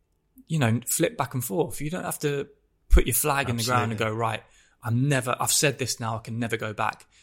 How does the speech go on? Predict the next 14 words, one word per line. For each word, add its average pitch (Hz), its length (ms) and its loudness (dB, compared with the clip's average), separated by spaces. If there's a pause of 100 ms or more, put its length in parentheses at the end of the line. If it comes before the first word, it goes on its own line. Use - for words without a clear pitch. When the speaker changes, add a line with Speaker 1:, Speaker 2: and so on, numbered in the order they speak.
(140)
Speaker 1:
Because 131 240 -4
I've 165 220 -6
heard 165 240 -2
Spencer 123 340 -4
Matthews 123 460 -4
go, 107 340 -2 (1400)
he's, 117 200 2
I've - 100 0
heard 156 180 2
himself 131 380 -2
call 156 200 -2
himself 127 460 -4
an 120 80 -4
alcoholic, 113 760 -8